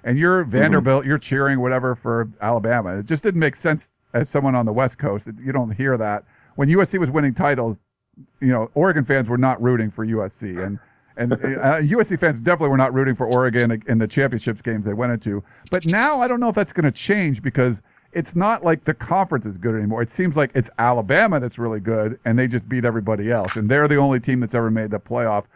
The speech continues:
Speaker 1: What, have you sensed that at all, or what's your sense of, like,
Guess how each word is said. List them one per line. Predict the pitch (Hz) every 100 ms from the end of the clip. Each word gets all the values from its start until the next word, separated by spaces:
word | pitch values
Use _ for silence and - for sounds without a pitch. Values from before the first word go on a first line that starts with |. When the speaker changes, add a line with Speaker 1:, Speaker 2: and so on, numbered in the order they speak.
| - -
Speaker 1:
What, | 190 - 123
have | 123 208
you | 277
sensed | - 180 190
that | 185 180
at | 170
all, | 170 175
or | 135
what's | 170 -
your | 165
sense | - 143 139
of, | 120
like, | 117 110 -